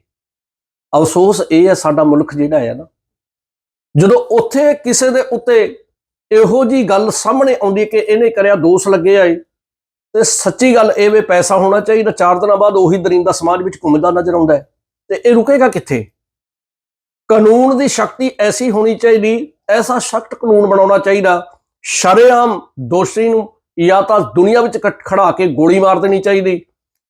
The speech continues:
ਜਾਂ ਫਿਰ ਉਸ ਨੂੰ ਐਸੀ ਸਜ਼ਾ ਦਿੱਤੀ ਜਾਵੇ, ਉਸ ਦੁਬਾਰੇ ਆ ਕੇ ਸਮਾਜ ਵਿੱਚ ਘੁੱਲ-,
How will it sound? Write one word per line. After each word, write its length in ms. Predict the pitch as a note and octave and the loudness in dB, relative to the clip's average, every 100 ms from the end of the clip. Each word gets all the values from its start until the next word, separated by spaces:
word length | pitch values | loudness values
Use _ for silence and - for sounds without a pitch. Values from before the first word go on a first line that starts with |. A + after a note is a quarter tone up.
| D#3+ | 0
ਜਾਂ 180 | F#3 G#3 | 2 2
ਫਿਰ 160 | F#3 G#3 | 0 0
ਉਸ 260 | G3+ F#3+ | -2 -4
ਨੂੰ 140 | F#3+ G#3 | -2 0
ਐਸੀ 220 | F3+ A3 | 0 -2
ਸਜ਼ਾ 280 | G#3 F#3+ F3+ | -2 -2 -2
ਦਿੱਤੀ 260 | E3 F3+ | -4 -4
ਜਾਵੇ, 220 | E3 E3+ G3+ | -2 0 0
ਉਸ 100 | G3 | -2
ਦੁਬਾਰੇ 460 | B2+ D#3+ D#3+ F3+ A3 | -2 0 2 2 2
ਆ 80 | G#3 | 0
ਕੇ 120 | F#3 | -2
ਸਮਾਜ 320 | F#3+ F3 E3+ | -4 -2 -2
ਵਿੱਚ 160 | F3 F3+ | -4 -8
ਘੁੱਲ-, 360 | - F#3 C#3+ | -4 -2 -2